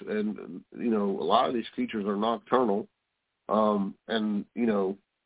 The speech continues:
I'd venture to say that most people don't know too many people that run through the woods in the middle of the night. <laughs> So,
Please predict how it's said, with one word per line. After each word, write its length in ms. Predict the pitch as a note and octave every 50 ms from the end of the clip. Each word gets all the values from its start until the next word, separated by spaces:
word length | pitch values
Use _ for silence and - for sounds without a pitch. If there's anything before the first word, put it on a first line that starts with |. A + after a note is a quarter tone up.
| _ _ _ _ _ _ _ - -
I'd 180 | G2+ A#2 A2 G#2
venture 280 | A#2 A#2+ A2+ - A#2 A2
to 140 | A2 G#2+ -
say 280 | - C3+ C3 B2 A#2+
that 160 | A#2 A2+ G#2+ G2+
most 260 | A2 A#2 A#2+ A#2 - -
people 200 | A#2 G#2+ G#2+ A2
don't 200 | A2 A2 G2+ G#2+
know 180 | A2+ A2 G#2+ G#2 -
too 100 | C3 C3
many 180 | B2+ A2+ G#2+
people 280 | G#2 - A2+ G#2+ G#2+ A2+
that 180 | G#2+ G#2 E2+ -
run 200 | G2+ G#2 G#2 G#2
through 180 | G2+ G#2+ G#2 G#2+
the 100 | - A2+
woods 220 | B2 C3+ C3 G#2
in 120 | G2+ G2+
the 60 | G2 G2+
middle 280 | G#2+ G#2+ G#2+ G#2 G#2
of 80 | G2+ G#2
the 60 | B2
night. 200 | C3 B2 G#2+ - _
<laughs> 220 | _ _ _ - -
So, 400 | A2 G#2 G#2 - - - - -